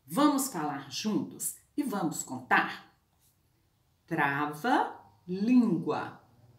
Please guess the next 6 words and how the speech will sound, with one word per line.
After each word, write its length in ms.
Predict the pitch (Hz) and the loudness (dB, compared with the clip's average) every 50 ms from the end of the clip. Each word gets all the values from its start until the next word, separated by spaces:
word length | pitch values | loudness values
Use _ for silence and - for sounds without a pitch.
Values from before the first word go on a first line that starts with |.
| _ _ _ _ _ | _ _ _ _ _
Agora 440 | - 147 143 143 160 180 220 254 254 | -12 -12 -4 0 2 4 4 4 4
vamos 880 | 220 175 - - 143 165 170 160 156 156 165 202 247 294 - - - - - - - - - - - - - - - - - - - | 0 -4 -8 -8 -2 2 6 6 6 6 6 4 0 -2 -4 -4 -8 -12 -16 -20 -20 -20 -20 -20 -20 -20 -20 -20 -20 -20 -20 -20 -14
separar 800 | - - - 254 320 - - 294 269 185 190 185 180 180 202 | -10 -4 0 0 0 2 2 2 4 4 4 4 4 4 4
em 100 | 247 330 | 2 0
sílabas. 800 | 349 - - 285 220 - - - - - - - - - - - - _ _ _ _ _ _ _ _ _ _ _ - | 0 -2 -2 -2 -2 -2 -4 -6 -10 -12 -12 -12 -10 -10 -12 -12 -16 _ _ _ _ _ _ _ _ _ _ _ 2
Trava-língua. 3750 | 185 175 175 185 196 220 254 277 - - - - _ _ _ _ - 143 139 - - - 180 165 139 107 - - - - - - _ _ _ _ _ _ _ - 147 156 170 180 190 208 214 233 254 277 330 349 339 - - - _ _ _ _ _ - 156 156 180 196 151 117 - - - - | 6 8 10 10 10 8 6 4 0 -6 -12 -18 _ _ _ _ -20 -20 -18 -14 0 6 8 8 8 8 4 -2 -8 -14 -20 -20 _ _ _ _ _ _ _ -8 -6 -2 -2 0 0 2 4 6 6 6 6 4 2 -2 -8 -18 _ _ _ _ _ -18 -8 2 6 8 8 8 6 2 -4 -10